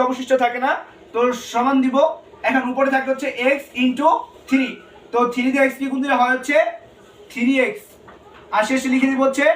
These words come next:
টাকা। তো আমরা বারোটি কলার দাম পেয়েছি হচ্ছে থ্রি এক্স টাকা। শেষে লিখবো হচ্ছে অ্যান্সার থ্রি এক্স টাকা। তো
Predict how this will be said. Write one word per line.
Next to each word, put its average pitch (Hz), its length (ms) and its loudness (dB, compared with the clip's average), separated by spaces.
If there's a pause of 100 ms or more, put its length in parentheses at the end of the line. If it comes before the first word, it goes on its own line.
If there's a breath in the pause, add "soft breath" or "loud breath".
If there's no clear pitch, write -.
(840)
টাকা। 240 260 0 (960)
তো 233 80 0 (160)
আমরা 262 140 0 (100)
বারোটি 269 360 0
কলার 277 240 2
দাম 277 180 4
পেয়েছি 277 380 -4
হচ্ছে 285 160 -2 (100)
থ্রি 254 220 -2
এক্স 277 220 0
টাকা। 254 220 0 (420)
শেষে 233 260 -2
লিখবো 269 220 -2
হচ্ছে 269 220 -2 (180)
অ্যান্সার 262 480 0 (3250)
থ্রি 247 240 0 (160)
এক্স 302 180 0 (720)
টাকা। 214 240 0 (1800)
তো 240 60 6